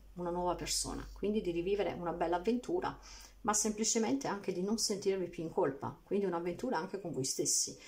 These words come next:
di non avere più quei sensi di colpa che potevate avere in una relazione, che comunque è una relazione dove l'altra persona non è stata davvero sincera con voi. Quindi si gira le spalle, si decide di,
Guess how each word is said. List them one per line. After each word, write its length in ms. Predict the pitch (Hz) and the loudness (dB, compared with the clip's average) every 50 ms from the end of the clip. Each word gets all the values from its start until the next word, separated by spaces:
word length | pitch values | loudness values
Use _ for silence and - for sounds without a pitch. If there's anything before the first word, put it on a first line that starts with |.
| - - - | -20 -12 -8
di 100 | - 175 | -4 0
non 140 | 180 202 196 | 2 2 2
avere 240 | 190 175 175 175 165 | 2 2 2 0 0
più 160 | 170 - 233 | 0 0 0
quei 100 | - 170 | 0 0
sensi 320 | - 196 180 180 - - 185 | 0 -2 -2 -2 -2 -2 -4
di 80 | 190 | 0
colpa 520 | 196 - 202 175 170 - - - - - - | 2 2 2 2 2 -2 -4 -6 -8 -8 -12
che 100 | - - | -16 -8
potevate 440 | - - 165 160 - - 139 135 175 | -6 -4 -4 -2 -2 -2 -2 0 0
avere 200 | 175 202 196 170 | 0 0 0 0
in 80 | 156 | -2
una 160 | 175 175 156 156 | -4 -4 -6 -6
relazione, 720 | 165 160 - 156 - - - - - 104 - - - - | -6 -6 -6 -4 -4 -4 -4 -2 -4 -4 -6 -8 -10 -10
che 140 | - - 185 | -10 -10 -6
comunque 420 | - 185 185 196 208 214 - 220 | -2 0 0 0 0 0 0 -2
è 20 | 185 | -2
una 140 | 175 165 | -2 0
relazione 540 | 165 175 185 202 196 - - 165 175 196 196 - - - - - - - | 0 2 2 2 0 -2 -2 -2 -4 -4 -6 -8 -12 -16 -16 -18 -16 -2
dove 220 | - 196 185 165 | 2 2 4 4
l'altra 320 | 170 175 - - - 196 202 | 4 2 2 0 -2 -4 -2
persona 520 | 202 190 - - - - - - - - - | -2 -2 -2 -2 -2 -2 -4 -6 -6 -8 -6
non 240 | - 190 190 190 190 | -4 -2 0 0 0
è 60 | 190 | 0
stata 300 | 185 - - 185 185 - | -2 -2 -2 -2 -2 -2
davvero 340 | 175 180 170 170 170 160 - | -2 -2 -2 -2 -2 -4 -4
sincera 440 | - - 185 147 - - 135 131 131 | -4 -4 -4 -4 -4 -4 -2 -4 -4
con 160 | - 127 123 | -4 -4 -4
voi. 240 | 123 85 - - 131 - - - - - - - - - - - - - - - - - - - - - - - - - - | -4 -6 -8 -10 -12 -14 -16 -20 -20 -20 -20 -20 -20 -20 -20 -20 -20 -20 -20 -20 -20 -20 -16 -14 -12 -12 -12 -14 -18 -6 4
Quindi 240 | - 240 233 202 | 6 6 8 6
si 140 | 196 - 185 | 4 0 0
gira 240 | 165 175 170 170 160 | -2 0 0 0 2
le 80 | 165 233 | 2 2
spalle, 640 | - - - 196 190 190 202 - - 269 269 269 - - | 0 0 0 0 2 2 2 2 0 0 -2 -4 -8 -12
si 160 | - - - 175 | -10 -6 -2 0
decide 400 | 175 170 - - 190 175 170 160 | 0 0 2 0 -2 -2 -2 -2
di, 320 | - - - - - | -2 -2 -4 -4 -6